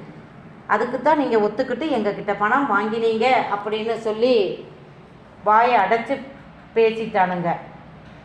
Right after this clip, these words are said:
சரி, கட்ட கட்ட, அ, எல்லாமே குறைஞ்சிரும் அப்படின்னு நினைச்சு தொழிலை தொடங்கியும் விட்டார்கள். இது எதுவும் இவர்களுக்கு முதலில் தெரியலை.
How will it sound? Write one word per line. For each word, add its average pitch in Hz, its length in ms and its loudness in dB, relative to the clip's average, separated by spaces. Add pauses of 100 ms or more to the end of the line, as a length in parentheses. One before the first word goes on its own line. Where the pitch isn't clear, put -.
(1400)
சரி, 240 480 2
கட்ட 214 300 0
கட்ட, 262 580 4
அ, 196 500 4
எல்லாமே 233 440 2
குறைஞ்சிரும் 233 640 0 (120)
அப்படின்னு 220 400 0
நினைச்சு 214 640 -2 (240)
தொழிலை 254 400 0
தொடங்கியும் 226 420 -2
விட்டார்கள். 185 560 0 (280)
இது 208 300 0
எதுவும் 269 420 0
இவர்களுக்கு 220 560 -2
முதலில் 240 480 -2
தெரியலை. 208 520 -2